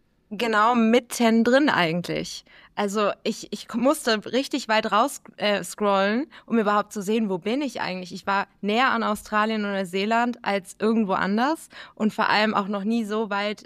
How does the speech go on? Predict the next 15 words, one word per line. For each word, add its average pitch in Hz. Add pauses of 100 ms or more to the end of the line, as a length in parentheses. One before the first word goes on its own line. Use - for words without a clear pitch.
(160)
von 202
zu 196
Hause 190
entfernt. 208
Man 170
ist -
wirklich 202
mitten 220 (340)
im 208
Pazifik. 208 (320)
Nichts, - (360)
nichts 269
ist -
da 226
drumrum. 208